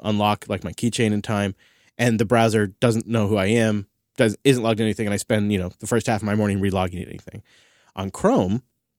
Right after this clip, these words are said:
I was having an issue with text rendering in Chrome. That, thankfully, seems to be resolved with the most recent update, but with that update, now all of my extensions menus, so, you know, like,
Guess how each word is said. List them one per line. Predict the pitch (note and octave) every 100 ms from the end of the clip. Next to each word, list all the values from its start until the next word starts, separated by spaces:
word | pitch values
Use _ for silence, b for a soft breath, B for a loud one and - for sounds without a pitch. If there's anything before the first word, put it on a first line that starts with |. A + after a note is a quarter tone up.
| _ _ _ _ -
I | A#2
was |
having | C#3+ D3
an | D3
issue | C3+ -
with | A2+ -
text | C3 A#2 - - - _
rendering | A2+ A#2 A2+ G#2+ F2+ F2+
in | G#2
Chrome. | - A2+ E2+ - _ _ _ _ _
That, | C3 G#3+ D4 -
thankfully, | A#3 B3+ E3 D#3 -
seems | - C#3+ C#3
to | A#2+
be | A#2+ A2 -
resolved | G#2 G2+ - C3 A2+ G2+ B2+ A#2+
with | A2+
the | G#2
most | G2+ -
recent | G2+ G#2+
update, | - G2+ - G2+ A#2 _
but | A2+ F2
with | A#2 C#3
that | - -
update, | D#3 E3+ A2+ G2 -
now | A#2+ C3 C3 A#2+ -
all | A#2+ C#3
of | A#2
my | A2+ G#2+ G2+ F#2+ -
extensions | - - E3 E3 D3 F#2+ D#2+ G2 -
menus, | G#2+ G2 E2 D2 B2 - _ _ _ _ _
so, | - G2 C#2
you | D#2+
know, | B1
like, | -